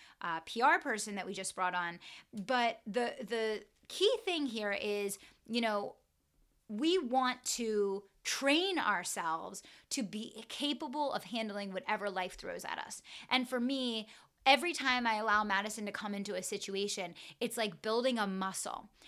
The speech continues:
And it's building a muscle of flexibility. And flexibility is life. Flexibility is one of the number one things next to imperfect action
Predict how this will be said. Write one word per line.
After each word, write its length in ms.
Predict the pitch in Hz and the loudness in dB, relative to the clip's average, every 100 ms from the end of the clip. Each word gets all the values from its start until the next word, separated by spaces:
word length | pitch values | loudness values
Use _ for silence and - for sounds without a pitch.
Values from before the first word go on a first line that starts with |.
| - | -4
And 140 | 214 | 0
it's 160 | 214 214 | 0 0
building 320 | - 320 359 | 2 4 4
a 60 | 285 | 2
muscle 420 | 233 233 226 196 | 2 2 0 0
of 180 | - 185 | 0 0
flexibility. 1200 | - - 220 226 - 196 151 190 185 180 107 - - - - - | -4 0 2 2 -4 -6 -4 -2 -2 -6 -10 -18 -20 -18 -8 -4
And 160 | 233 | -2
flexibility 1000 | - 254 311 - 392 285 240 220 220 214 | -2 2 2 2 -2 0 0 0 -2 -4
is 360 | 240 240 233 196 - | 0 2 2 -2 -6
life. 420 | - 190 202 175 175 | -4 0 0 0 -6
Flexibility 840 | - 233 233 - 262 247 226 226 | 2 4 4 2 0 0 0 -2
is 100 | 202 | -4
one 140 | 208 | -4
of 80 | 202 | -4
the 40 | 202 | -2
number 380 | 196 202 202 | -2 -2 -2
one 220 | 226 220 220 | 0 0 -2
things 340 | 214 196 190 | -4 -4 -4
next 240 | 190 185 | -6 -6
to 80 | - | -6
imperfect 540 | 185 180 196 185 185 226 | -6 -6 -6 -6 0 6
action 560 | 277 302 214 190 180 | 6 4 -2 -2 -6